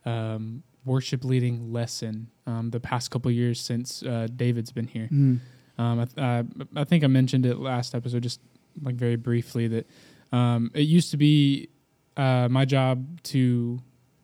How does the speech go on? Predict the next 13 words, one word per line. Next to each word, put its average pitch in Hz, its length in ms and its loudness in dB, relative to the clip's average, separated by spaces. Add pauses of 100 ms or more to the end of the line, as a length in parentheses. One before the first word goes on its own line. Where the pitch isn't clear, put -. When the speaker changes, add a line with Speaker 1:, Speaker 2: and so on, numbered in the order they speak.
(140)
Speaker 1:
uh, 120 300 0
to 131 100 -6
lead 127 200 2
worship 127 340 -2
every 127 180 0
single 127 220 0
Wednesday 120 240 0
for 123 120 -6
students, 143 380 4
Speaker 2:
Mm-hmm. 156 140 8
Speaker 1:
and, 165 80 2
and 127 140 0
my 131 360 0